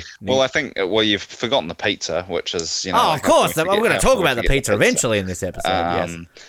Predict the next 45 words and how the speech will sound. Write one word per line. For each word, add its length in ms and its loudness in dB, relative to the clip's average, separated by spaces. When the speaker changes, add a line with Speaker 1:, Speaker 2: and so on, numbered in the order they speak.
Speaker 2:
but 180 0
yeah, 240 2
I 100 0
think 220 -4
probably, 540 -2
um, 440 -4
it 100 -4
kinda 220 -4
starts 320 -2
off 160 -6
with 80 -6
a 40 -6
hiss 200 -6
and 100 -8
a 20 -8
roar 280 -2
with 160 -6
the, 80 -6
with 180 -6
the 80 -10
twins, 400 -6
you 60 -8
know, 160 -4
and 100 -10
so 120 -4
I 40 -2
think 160 -10
the 60 -10
first 320 -6
half 340 -12
of 120 -12
the 60 -14
season 400 -8
really, 280 -6
you 100 -10
know, 60 -8
up 240 -6
to 80 -10
episode 340 -8
seven 320 -4
is 140 -10
about 260 -6
the 60 -10
twins 420 -8
and, 140 -10